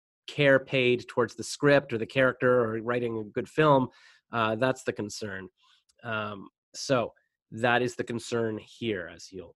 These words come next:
you'll hear when I talk about Jeremy's take. So Lucasfilm President Kathleen Kennedy confirmed Harrison Ford is reprising his role, reprising his role as Indiana Jones in the fifth installment of the franchise. Now, I,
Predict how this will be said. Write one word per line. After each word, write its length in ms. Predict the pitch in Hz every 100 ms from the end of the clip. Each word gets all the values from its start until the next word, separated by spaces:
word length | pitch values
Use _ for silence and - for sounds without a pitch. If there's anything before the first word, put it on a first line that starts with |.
| -
you'll 160 | 87 -
hear 200 | 98 90 90 -
when 140 | 92
I 80 | 92 - -
talk 180 | 95 -
about 100 | 90
Jeremy's 340 | 101 95 90
take. 200 | - 80 _ _ - _
So 140 | 117
Lucasfilm 540 | 131 180 - 165 151 143
President 380 | 143 127 127
Kathleen 300 | 135 123 117
Kennedy 300 | 113 127 107
confirmed 340 | 101 110 120 107
Harrison 300 | 131 131 127
Ford 260 | 120 117
is 120 | 113 107
reprising 580 | - 131 147 147 147
his 160 | 143 123
role, 500 | 120 120 117 117 117 _ _ _ -
reprising 320 | - 131 147
his 100 | 123
role 120 | 127
as 100 | 117
Indiana 220 | 131 135
Jones 260 | 131 120 113
in 60 | 107
the 40 |
fifth 240 | - 147
installment 380 | 135 - 113 107
of 60 | 104
the 40 |
franchise. 420 | 127 113 110 95
Now, 120 | 120
I, 100 | 135